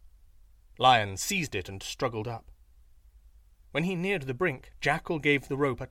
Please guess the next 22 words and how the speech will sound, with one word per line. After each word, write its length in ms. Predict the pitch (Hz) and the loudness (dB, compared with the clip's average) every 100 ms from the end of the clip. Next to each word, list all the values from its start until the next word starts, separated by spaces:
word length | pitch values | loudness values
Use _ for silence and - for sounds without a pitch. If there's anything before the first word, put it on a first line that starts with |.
| - | -8
jerk. 440 | - 143 120 - - - - - - - - | -6 -6 -8 -16 -20 -20 -20 -20 -20 -20 -12
It 180 | 104 98 | -10 0
broke, 300 | 143 127 - - | 2 2 -2 -8
and 160 | 131 131 | -4 2
Lion 340 | 143 147 139 | 4 6 4
began 280 | 131 131 127 | 2 2 2
to 100 | 123 | 0
roll, 380 | 123 131 120 90 - | 0 0 0 -2 -6
rolled 300 | - 175 185 | 4 8 8
the 180 | 151 135 202 | 4 2 4
whole 240 | 240 202 | 6 6
way 180 | 190 175 | 4 4
down, 320 | 185 170 143 | 4 4 2
and 140 | 131 - | -2 -2
finally 540 | 185 190 180 185 180 | 0 2 2 0 -2
lay 180 | - 160 | 0 0
at 100 | 175 | 0
the 60 | 160 | -2
foot 360 | - 175 - | -6 -6 -6
near 160 | 131 117 | -6 -4
the 120 | 123 | -2
river. 280 | 135 127 98 | -2 -2 -6